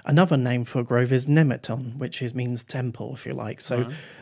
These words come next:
Speaker 1: the temple, the grove of the community is the
Speaker 2: Mm-hmm.
Speaker 1: Chilterns and the
Speaker 2: Right.
Speaker 1: surrounding areas.
Speaker 2: Mm-hmm.
Speaker 1: And, um,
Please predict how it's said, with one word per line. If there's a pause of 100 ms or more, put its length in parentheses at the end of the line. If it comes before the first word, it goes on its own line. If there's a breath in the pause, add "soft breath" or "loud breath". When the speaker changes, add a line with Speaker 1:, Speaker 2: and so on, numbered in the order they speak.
(100 loud breath)
Speaker 1:
the
temple,
the
grove
of
the
community
is
the
Speaker 2:
Mm-hmm.
Speaker 1:
Chilterns
and
the
Speaker 2:
Right.
Speaker 1:
surrounding
areas.
Speaker 2:
Mm-hmm.
Speaker 1:
And,
um,